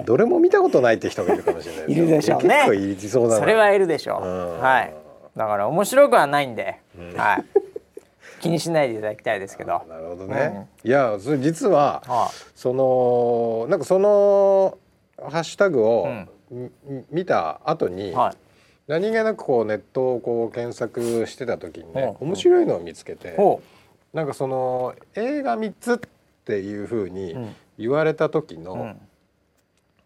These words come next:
Speaker 2: あの、心理的
Speaker 1: 心理テストというか、
Speaker 2: うん。
Speaker 1: はい、心理、うんうんうん。
Speaker 2: 心理を分析したっていう、
Speaker 1: うん。おー。
Speaker 2: <laughs> サイトがあって。
Speaker 1: なるほど。
Speaker 2: あ、これ面白いなと思って。
Speaker 1: それは意外に当たっ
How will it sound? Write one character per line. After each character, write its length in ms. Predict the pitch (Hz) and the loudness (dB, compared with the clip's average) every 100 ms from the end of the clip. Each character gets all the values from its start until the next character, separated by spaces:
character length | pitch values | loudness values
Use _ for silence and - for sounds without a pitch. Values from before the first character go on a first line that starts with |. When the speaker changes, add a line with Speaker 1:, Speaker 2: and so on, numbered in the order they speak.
| - | -12
Speaker 2:
あ 160 | 92 | -10
の、 360 | 90 85 80 82 _ _ | -8 -10 -12 -14 _ _
心 680 | - - - - - 226 254 | -12 -8 -6 -6 -4 -4 -2
理 80 | 233 | -2
的 120 | - | 0
Speaker 1:
心 220 | 214 262 | 2 4
理 140 | 262 262 | 4 4
テ 140 | 226 | 4
ス 120 | - | 4
ト 100 | - | -2
と 100 | - | -4
い 60 | 113 | -6
う 60 | 107 | 0
か、 260 | 139 220 | 0 2
Speaker 2:
う 40 | 175 | 4
ん。 40 | |
Speaker 1:
は 140 | 220 156 | 6 4
い、 60 | |
心 220 | - 165 151 | 0 -4 -2
理、 120 | 120 | 0
う 60 | |
ん 20 | 135 | 2
う 40 | |
ん 320 | 143 107 113 | 2 0 -2
う 20 | |
ん。 20 | 110 | -4
Speaker 2:
心 300 | 214 240 220 | -4 -4 -4
理 200 | 233 208 - - | -4 -8 -16 -4
を 320 | 214 190 - - | 2 2 0 -8
分 280 | 127 175 247 | -2 0 2
析 340 | 247 240 226 | 0 0 -2
し 80 | - | 0
た 100 | 226 | -2
っ 80 | 226 | -2
て 220 | _ 123 | _ -2
い 120 | 113 | 0
う、 40 | 123 170 | 2 6
Speaker 1:
う 40 | |
ん。 40 | 208 | 8
お 220 | 214 196 | 8 8
ー。 40 | 165 | 8
Speaker 2:
<laughs> 20 | |
サ 60 | 202 | 6
イ 100 | 214 | 6
ト 140 | 208 | 4
が 80 | 202 | 2
あ 40 | |
っ 80 | - | 0
て。 200 | - - | -6 2
Speaker 1:
な 220 | 147 185 | 6 8
る 120 | 202 208 | 8 8
ほ 160 | 214 | 6
ど。 220 | 208 240 339 480 - _ | 8 8 8 6 -2 _
Speaker 2:
あ、 80 | 120 | -6
こ 140 | - 233 | 4 6
れ 60 | |
面 140 | 247 262 | 6 6
白 220 | 381 392 | 6 8
い 20 | |
な 0 | |
と 40 | |
思 80 | 170 | 6
っ 40 | 226 | 6
て。 40 | |
Speaker 1:
そ 40 | 247 | 8
れ 100 | 277 | 8
は 240 | 302 311 | 10 10
意 100 | 294 | 10
外 220 | 311 349 | 8 8
に 40 | 392 | 8
当 120 | 359 | 8
た 100 | |
っ 40 | 392 | 6